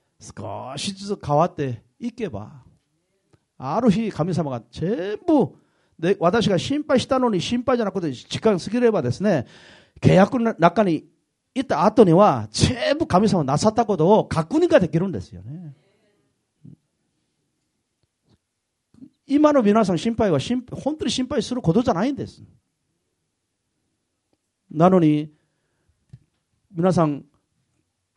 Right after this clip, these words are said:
結果的な心に皆さん掴まれると、絶対神様なされる契約は遅くなります。ディレイ。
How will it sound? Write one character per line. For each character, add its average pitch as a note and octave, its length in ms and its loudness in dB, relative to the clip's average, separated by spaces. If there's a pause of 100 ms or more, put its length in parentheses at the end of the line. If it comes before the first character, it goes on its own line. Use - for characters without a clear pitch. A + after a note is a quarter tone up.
(280)
結 D#3 220 2
果 G#3+ 160 0
的 A#3 320 6
な A3 140 6
心 G#3+ 500 2
に G3+ 160 -2
皆 F#3 220 0
さ F3+ 80 0
ん E3+ 40 -2
掴 G3 260 -4
ま F#3+ 80 0
れ E3+ 80 -4
る D#3 100 -2
と、 D3 500 2 (800)
絶 - 360 -2
対 B3+ 240 0
神 G3+ 280 2
様 G3+ 200 2
な D#3 160 2
さ F3 140 -2
れ F#3 160 2
る F3 80 4 (320)
契 D#3 160 2
約 G#3+ 300 4
は D#3 400 2 (680)
遅 C#4 360 0
く C4+ 120 -2
な E3 100 -4
り G#2+ 80 -6
ま - 160 -20
す。 - 200 -20 (1700)
デ F3 120 0
ィ F3 100 2
レ E3 180 4
イ。 G#2+ 140 -10